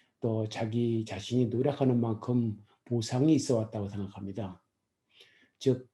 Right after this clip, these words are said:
사회 보상 체계가 교수 사회에서도 큰 흐름에서 제대로 이루어지고 있다고 봅니다. 예, 같은 과 동료라고 하더라도 연구 성과에 따라서 시간이 지나면은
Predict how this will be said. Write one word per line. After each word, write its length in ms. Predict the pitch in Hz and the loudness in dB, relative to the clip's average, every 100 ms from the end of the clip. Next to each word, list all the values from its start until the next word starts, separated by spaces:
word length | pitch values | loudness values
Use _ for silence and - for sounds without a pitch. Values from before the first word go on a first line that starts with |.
| _ _ | _ _
사회 480 | - - 139 160 156 | -12 -2 4 4 4
보상 260 | 120 127 | 2 2
체계가 600 | 123 117 117 113 131 113 - | 0 -2 -2 0 0 -2 -4
교수 260 | 107 110 | -6 -6
사회에서도 760 | 110 117 110 101 101 123 113 - _ _ | -4 -2 -2 -4 -2 0 0 -6 _ _
큰 260 | - - 143 | -10 -2 0
흐름에서 600 | 139 131 123 107 131 120 | 2 4 4 2 0 0
제대로 400 | - 107 117 123 | 0 0 2 2
이루어지고 580 | 113 117 139 131 - 113 | 2 6 6 6 0 -4
있다고 400 | 104 107 101 98 | -4 -6 -8 -8
봅니다. 480 | 104 101 107 98 - _ _ _ _ _ - - - - _ - | -8 -6 -6 -8 -14 _ _ _ _ _ -20 -20 -20 -20 _ -12
예, 160 | 110 107 | -10 -6
같은 320 | 113 110 123 | -4 -2 2
과 140 | 139 | 2
동료라고 480 | 120 120 120 117 120 | 4 4 2 0 0
하더라도 720 | 117 123 104 104 151 107 - _ _ _ 120 | -2 -2 -2 2 2 2 -6 _ _ _ 2
연구 280 | 117 117 | 2 2
성과에 420 | 117 135 131 120 110 | 4 4 6 4 2
따라서 460 | 110 107 - 131 | 0 0 0 0
시간이 380 | 110 - 117 117 | 0 -4 0 0
지나면은 680 | 113 107 101 104 165 120 | 0 -2 -2 0 0 -2